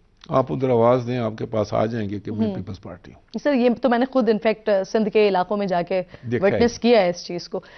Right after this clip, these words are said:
Speaker 2: सर, मुझे बताइए कि इलेक्टेबल्स के लिए पाकिस्तान पीपल्स पार्टी फेवरेट क्यों नहीं है?
Speaker 1: मैं आपको बताऊं कि असल में ये जो दौर है ना,
Speaker 2: हम्म।
Speaker 1: इसमें इलेक्टेबल्स, अ,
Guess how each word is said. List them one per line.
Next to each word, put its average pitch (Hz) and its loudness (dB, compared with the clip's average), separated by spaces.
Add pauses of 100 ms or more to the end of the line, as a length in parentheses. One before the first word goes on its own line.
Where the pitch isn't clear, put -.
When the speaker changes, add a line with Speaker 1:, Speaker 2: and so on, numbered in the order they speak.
Speaker 2:
सर, 415 2
मुझे 427 6
बताइए 311 4
कि 403 6
इलेक्टेबल्स 330 2
के 339 0
लिए 277 4
पाकिस्तान 262 0
पीपल्स 254 -2
पार्टी 220 0
फेवरेट 220 -2
क्यों 277 -2
नहीं 175 -6
है? 170 -18 (760)
Speaker 1:
मैं 202 -2
आपको 226 -2
बताऊं 180 -4
कि 202 -10 (120)
असल 202 -4
में 131 -2 (1800)
ये 156 2
जो 226 2 (1080)
दौर 131 4
है 110 6
ना, 104 0 (100)
Speaker 2:
हम्म। 196 -10
Speaker 1:
इसमें 202 -2 (140)
इलेक्टेबल्स, 175 -2
अ, 143 0